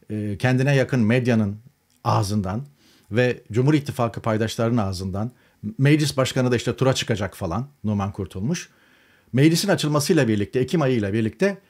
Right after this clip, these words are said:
yeni anayasa çalışmalarını başlatacak. Hatta diyorlar ki, yani neredeyse tamamına yakını değişmiş. On iki Eylül anayasasından, darbe anayasasından kurtulalım.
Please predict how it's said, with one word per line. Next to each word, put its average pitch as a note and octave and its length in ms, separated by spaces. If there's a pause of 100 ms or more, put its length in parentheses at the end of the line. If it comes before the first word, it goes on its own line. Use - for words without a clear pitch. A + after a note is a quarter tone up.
(540)
yeni F3 240
anayasa B2+ 480
çalışmalarını G#2+ 680
başlatacak. F2+ 580
Hatta A2 280
diyorlar C3+ 400
ki, C#3 260
yani A2+ 260
neredeyse C3 440
tamamına A#2+ 380
yakını G#2+ 360
değişmiş. C3 500 (640)
On D#3+ 120
iki C#3+ 200
Eylül A#2+ 300 (120)
anayasasından, A2 800
darbe A#2+ 220
anayasasından A#2+ 640
kurtulalım. G2 520